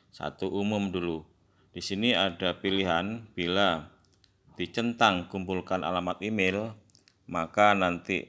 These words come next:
pengisi form itu harus login dulu. Harus login. Kalau dia tidak login, maka tidak bisa mengisi form. Misalkan kalau ini kita hilangkan centangnya,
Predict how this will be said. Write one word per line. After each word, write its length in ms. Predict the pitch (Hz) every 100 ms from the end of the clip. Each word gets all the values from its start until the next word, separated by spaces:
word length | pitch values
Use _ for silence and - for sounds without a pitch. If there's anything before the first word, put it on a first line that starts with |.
| _
pengisi 640 | 107 101 110 113 - 101
form 320 | - 98 87 90
itu 160 | 110
harus 480 | 101 82 92 - - 98
login 400 | 101 - 107 98
dulu. 480 | 98 98 95 78 76 _ _ _ _ _ _ _ _ _ -
Harus 240 | 87 87
login. 640 | 82 80 92 104 113 123 117 - _ _ _ _ _
Kalau 240 | 95 85 -
dia 360 | 90 90 85 85
tidak 320 | 85 69 - _ _ _ 90
login, 320 | 117 - 87
maka 400 | 87 85 104 101
tidak 400 | 95 85 65 -
bisa 400 | 82 - 98 92
mengisi 640 | 90 87 85 - 101 104 - _ _
form. 400 | - 92 80 85
Misalkan 320 | 90 95 92
kalau 200 | 98 78
ini 160 | 90 92
kita 320 | 87 87 85
hilangkan 480 | 87 87 117 117 90
centangnya, 800 | 87 82 85 78 82 104 107